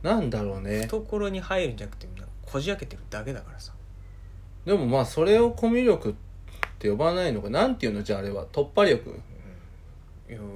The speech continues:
Speaker 2: ずうずうしさ。
Speaker 1: <laughs> でも、まあ、その、そっから実際に仲良くなれるんだったらすごいよね。
Speaker 2: 仲良く、まあ、だから
Speaker 1: なんか、その、
Speaker 2: 仲良くさ。
Speaker 1: さ、居酒屋とかで隣の人に話しかけるとかをコミュ力だと思ってたりするじゃん。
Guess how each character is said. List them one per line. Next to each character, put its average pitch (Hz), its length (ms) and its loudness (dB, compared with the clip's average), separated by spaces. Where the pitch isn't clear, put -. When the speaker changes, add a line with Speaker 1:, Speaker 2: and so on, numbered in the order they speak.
Speaker 2:
ず 123 120 -2
う 131 120 2
ず 123 160 0
う 123 80 2
し 127 160 0
さ。 - 200 -4
Speaker 1:
<laughs> 233 1900 2
で 165 140 4
も、 147 100 8
ま 135 140 4
あ、 110 120 0
そ 160 60 2
の、 160 120 6
そ 196 200 2
っ 202 120 -6
か 320 120 8
ら 320 100 10
実 294 320 0
際 302 40 4
に 294 80 0
仲 294 240 8
良 196 100 12
く 139 120 4
な 127 100 4
れ 156 120 6
る 139 80 4
ん 117 40 2
だ 104 60 -2
っ - 20 -8
た - 60 -10
ら 101 60 -6
す - 140 -4
ご 107 180 4
い - 20 0
よ 90 60 -6
ね。 95 100 -8
Speaker 2:
仲 - 320 -2
良 240 140 0
く、 - 180 -12
ま 107 440 -10
あ、 101 60 -12
だ 110 120 -12
か 117 80 -10
ら 139 60 -4
Speaker 1:
な 151 80 2
ん - 20 4
か、 143 100 6
そ 156 80 2
の、 156 80 6
Speaker 2:
仲 151 140 8
良 151 40 2
く 147 60 -2
さ。 117 220 -4
Speaker 1:
さ、 120 200 2
居 135 120 0
酒 240 260 8
屋 254 160 8
と 254 140 0
か 175 80 8
で 127 100 6
隣 170 340 2
の 202 120 4
人 202 180 2
に 175 80 4
話 156 280 0
し - 20 -8
か 190 100 -2
け 202 160 4
る 220 100 0
と 240 120 0
か 240 100 8
を 180 80 8
コ - 140 2
ミ 143 80 4
ュ 143 60 4
力 113 220 2
だ 104 120 -4
と 98 160 -6
思 104 140 -2
っ - 20 -2
て - 240 -12
た - 100 -12
り 104 60 -10
す - 120 -8
る 104 120 -2
じ 87 100 -8
ゃ - 60 -10
ん。 - 20 -14